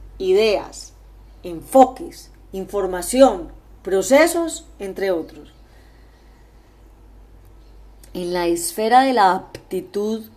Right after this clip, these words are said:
social, las competencias o aptitudes sociales comprende cómo el individuo se relaciona con los demás.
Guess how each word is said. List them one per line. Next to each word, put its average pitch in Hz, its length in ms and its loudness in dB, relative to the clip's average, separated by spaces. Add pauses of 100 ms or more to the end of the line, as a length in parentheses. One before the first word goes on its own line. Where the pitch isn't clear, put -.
(180)
social, 165 1040 -4 (640)
las 180 200 -10
competencias 190 800 -4
o 247 100 0
aptitudes 226 800 -4
sociales 262 580 -4
comprende 196 840 -6 (1120)
cómo 214 320 -2
el 277 100 0
individuo 208 600 -2
se 240 160 -6
relaciona 190 600 -4
con 208 180 -6
los 180 140 -4
demás. 190 560 -8